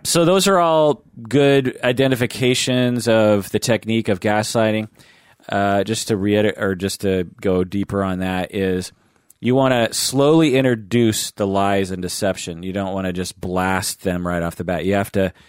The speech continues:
you have to ease them into it, because the whole idea of gaslighting is you want to, you wanna manipulate the person into not believing their own mind.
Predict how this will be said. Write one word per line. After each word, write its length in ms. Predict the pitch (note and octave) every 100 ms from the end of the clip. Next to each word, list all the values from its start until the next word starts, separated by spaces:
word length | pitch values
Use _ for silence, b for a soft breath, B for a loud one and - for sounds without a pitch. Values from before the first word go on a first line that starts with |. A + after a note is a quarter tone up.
| b b
you 60 | -
have 80 | A2
to 140 | G#2 -
ease 280 | C3 C3+ A#2
them 240 | A#2 A2+
into 400 | A2 A2 - F#2+
it, 200 | E2 D#2+ b b b
because 240 | B2 C3+
the 120 | B2+ C3+
whole 240 | F3+ G3+
idea 480 | D#3+ C#3 A#2 C3+ A2
of 60 |
gaslighting 680 | G2+ G#2+ A#2+ - F#2+ F#2 F2+
is 220 | F2+ G2+ G2+
you 100 | A2
want 280 | A#2+ B2+
to, 160 | - A2+ - _
you 140 | A#2+
wanna 340 | C#3 E3+ C#3 F#2+ b b
manipulate 760 | - A#2+ B2 C3+ - C#3 B2+ -
the 80 | A2+
person 480 | - A#2+ A2+ A2+
into 260 | G2+ G2 G2
not 460 | G2 G2+ G#2+ A2+ - _ -
believing 720 | A2+ G#2+ G#2+ A2+ G#2 G#2 G2 -
their 200 | F#2+ F#2+
own 160 | F#2
mind. 500 | F#2 F#2 D#2 - -